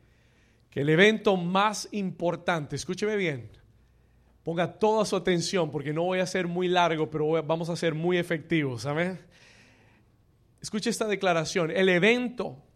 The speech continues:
más importante en la vida de Jesús no fue su nacimiento y no fue ni siquiera su crucifixión. Claro, dos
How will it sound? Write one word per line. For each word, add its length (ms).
más 400
importante 840
en 100
la 140
vida 340
de 140
Jesús 760
no 320
fue 720
su 260
nacimiento 1120
y 440
no 300
fue 400
ni 140
siquiera 560
su 180
crucifixión. 880
Claro, 400
dos 500